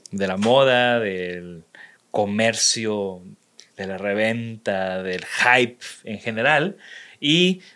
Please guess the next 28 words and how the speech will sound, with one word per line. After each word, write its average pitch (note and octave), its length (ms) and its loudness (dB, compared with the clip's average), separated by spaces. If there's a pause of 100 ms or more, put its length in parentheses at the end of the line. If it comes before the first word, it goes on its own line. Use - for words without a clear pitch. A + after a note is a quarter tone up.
pues, B2+ 120 0
también B2+ 220 4
es B2 100 0
un C3 80 -4
tema B2 180 0
que A#2+ 100 -4
a - 20 -2
nosotros A2 240 -6
nos A2+ 100 -6
interesa A2 300 -2
mucho A#2+ 240 -4
y B2 60 0
a A2 40 0
nuestra A2 280 -6
comunidad A#2 520 2
le F3+ 60 -2
interesa B2 320 0
mucho, A#2+ 280 -4
y D3+ 40 2
por G2+ 180 0
eso A2+ 160 -4
para G2+ 180 -2
mí, A#2 280 -2 (400)
pues, G#2+ 140 -4
es A2 120 -2
importante A2+ 460 2
acercarte, B2 760 2 (300)
¿no? C3 340 -4